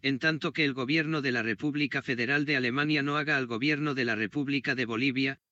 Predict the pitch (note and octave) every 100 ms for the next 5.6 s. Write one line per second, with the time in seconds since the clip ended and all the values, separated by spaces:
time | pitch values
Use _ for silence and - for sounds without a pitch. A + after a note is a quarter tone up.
0 | _ _ D3+ D#3+ C#3+ C3+ D3+ B2+ A#2 D#3
1 | D#3+ D3+ C3 C3 A#2+ C#3 D3 C#3 D3+ D3
2 | D3 C3+ A#2 B2+ C#3+ D3+ C#3 B2+ C3 C3+
3 | C#3 D3+ D3 - A#2 D3 D3 D3 C3+ C3
4 | A#2+ C#3+ C3+ D3 B2+ A#2+ C3+ A2+ C3+ C#3+
5 | C#3 A#2+ A2+ G#2 F2+